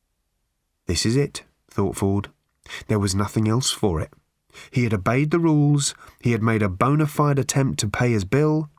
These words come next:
it had been rejected. He was now in danger of his life. "Well," he said quietly, "if it's your reputation." With a sudden flash of speed, he opened his satchel and slapped down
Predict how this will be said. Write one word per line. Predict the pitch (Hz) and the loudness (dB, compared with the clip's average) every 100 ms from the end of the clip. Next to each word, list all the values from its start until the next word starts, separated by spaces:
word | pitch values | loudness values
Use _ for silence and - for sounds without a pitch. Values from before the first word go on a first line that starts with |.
| _ - | _ -6
it | 113 | -2
had | 113 120 | 0 0
been | 92 92 | 0 0
rejected. | 113 95 76 - - - _ _ _ _ - | 0 -2 -4 -6 -6 -8 _ _ _ _ -4
He | 113 | -2
was | 95 95 | 0 0
now | 117 123 135 143 | 2 2 0 0
in | 147 147 | 2 2
danger | 110 95 92 101 117 | 2 0 0 0 -2
of | - 87 | -4 -2
his | 90 | 0
life. | 104 87 80 - - _ _ _ _ _ _ _ _ _ _ | 0 0 -4 -10 -20 _ _ _ _ _ _ _ _ _ _
"Well," | 127 175 87 82 - - _ _ _ | -2 0 -2 -4 -10 -16 _ _ _
he | - | -4
said | 85 85 73 | -2 -2 -4
quietly, | - 87 76 - 82 - _ _ _ - - - - | -4 -4 -4 -6 -8 -10 _ _ _ -20 -20 -12 -4
"if | 139 | -2
it's | 101 76 | -2 -2
your | 92 82 | 0 0
reputation." | 80 - 71 - 226 - 151 - - _ _ _ _ _ _ _ _ _ | -2 -2 -4 -2 -2 -2 -4 -8 -16 _ _ _ _ _ _ _ _ _
With | 131 120 | 0 0
a | |
sudden | - 151 175 | 2 0 0
flash | 156 160 147 151 | 0 0 0 0
of | 139 | 0
speed, | - 120 101 90 - | 0 0 0 -2 -2
he | 113 | 0
opened | 101 107 135 | 0 0 2
his | 143 - | 2 0
satchel | 123 95 98 90 | 0 0 -2 -2
and | - 92 | 0 0
slapped | - 127 131 | 0 0 -2
down | - 127 127 | -2 0 0